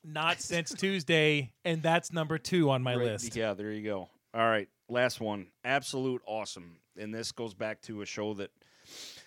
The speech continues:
Speaker 2: used to watch and loved all the time. So when they call, it, again, not overly paranoid, but just kinda nervous, but you're also kinda juggling two conversations. So Karen's on the line wanting to sell you her,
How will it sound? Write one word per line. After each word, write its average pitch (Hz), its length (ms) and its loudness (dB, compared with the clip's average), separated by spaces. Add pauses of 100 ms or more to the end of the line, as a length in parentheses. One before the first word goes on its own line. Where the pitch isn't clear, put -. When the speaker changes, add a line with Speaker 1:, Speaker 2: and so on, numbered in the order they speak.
(220)
Speaker 2:
used 131 220 -6
to 123 60 -6
watch 117 300 0
and 107 120 -8
loved 107 240 -2
all 104 120 -2
the 104 60 -8
time. 101 380 -8 (440)
So - 160 -12
when 120 120 -8
they 107 80 -8
call, 147 420 -2 (1400)
it, 123 100 -16 (460)
again, 139 480 0 (240)
not 123 280 -6 (140)
overly 143 440 -4
paranoid, 104 640 -6
but 98 160 -12
just 120 200 -12
kinda 123 220 -8
nervous, 117 400 -6
but 113 180 -6
you're 113 160 -2
also 117 220 -6
kinda 117 280 -6 (440)
juggling 120 420 -4
two 127 240 -8
conversations. 101 880 -8 (800)
So 107 420 -4 (300)
Karen's 151 400 0
on 117 100 -4
the 110 80 -4
line 104 380 -4
wanting 101 180 -8
to 98 60 -12
sell 110 200 -4
you 110 240 -6
her, 101 280 -6